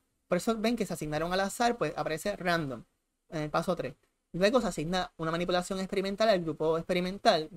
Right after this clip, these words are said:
aquí la X, una intervención de mindfulness, Y en el grupo control no se administra. Por eso ven que la línea sí que es solamente una línea plana. Cuatro,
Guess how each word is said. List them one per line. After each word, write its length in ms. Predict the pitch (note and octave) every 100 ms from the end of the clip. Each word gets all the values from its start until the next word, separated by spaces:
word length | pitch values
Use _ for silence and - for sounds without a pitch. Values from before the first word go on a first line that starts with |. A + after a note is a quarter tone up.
| -
aquí 200 | C#3+ D#3+
la 180 | F#3
X, 320 | A3 D#3+ E3 - _ -
una 80 | E3
intervención 360 | E3+ E3 F3+
de 80 | F#3
mindfulness, 540 | A3 A#3 F3+ D#3+ F3 - _ _ _ _ _ _
Y 80 | E3+
en 60 | F3
el 60 |
grupo 240 | D#3+ D#3+ F#3
control 540 | G3+ G3+ B3 A#3+ F3
no 140 | E3+
se 100 | E3+
administra. 600 | F3+ F3+ F3+ C#3+ - A2+ - _ _ _ _ _ _
Por 100 | -
eso 120 | D#3 F3
ven 120 | G#3
que 80 | E3+
la 80 |
línea 260 | C#3+ C#3+ D3+
sí 120 | -
que 80 | E3
es 60 | E3
solamente 200 | F3 E3+
una 120 | D3+
línea 240 | D#3 D#3
plana. 320 | D3 B2+ G#2+ - _ _ _ _ _ _ _ _ - -
Cuatro, 460 | G#3 F#3 C#3 B2+